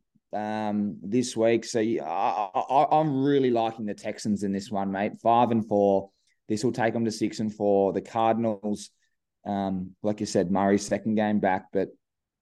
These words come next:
they didn't have to do too much last week. They got the win late. They weren't playing much. Uh, I, I just, yeah, and if I flip the, you know, talk about the players that I really like,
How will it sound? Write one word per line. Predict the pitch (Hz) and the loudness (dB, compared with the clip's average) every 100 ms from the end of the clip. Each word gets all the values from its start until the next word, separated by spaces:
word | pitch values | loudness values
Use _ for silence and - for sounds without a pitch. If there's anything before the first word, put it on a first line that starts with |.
| _ - _ - | _ -20 _ -4
they | 107 | 0
didn't | 113 117 | 2 2
have | 117 | 2
to | 120 | 4
do | 113 | 4
too | - 120 | 4 2
much | 104 87 - | 2 -2 -2
last | 95 92 - | -2 -2 -2
week. | 92 98 | -2 -2
They | 98 | -2
got | 95 139 | 0 2
the | 104 | 2
win | 101 107 104 | 0 0 -2
late. | 101 101 107 - _ - | -4 -2 -4 -6 _ -2
They | |
weren't | 107 110 - | 0 -2 -2
playing | 101 101 98 | -4 -2 -2
much. | 95 - - _ - - _ _ - | -2 -4 -10 _ -20 -20 _ _ -8
Uh, | 98 101 101 101 101 - | 0 4 6 6 4 4
I, | 98 107 107 - - | 4 4 2 0 2
I | 117 | 2
just, | 123 - 101 | 0 -6 0
yeah, | 117 127 | 4 4
and | - 120 117 | 2 -4 -2
if | 110 110 | -6 0
I | 117 | -2
flip | 117 - 135 | -2 -6 -4
the, | 113 113 107 | 0 0 0
you | 113 | -2
know, | 110 | -4
talk | 107 131 | -2 -2
about | 120 120 | 0 0
the | 98 | -2
players | - 110 123 120 | -2 2 4 2
that | 104 | 2
I | 110 | 0
really | 104 113 110 | 0 -2 0
like, | 101 104 110 107 | 0 0 0 -2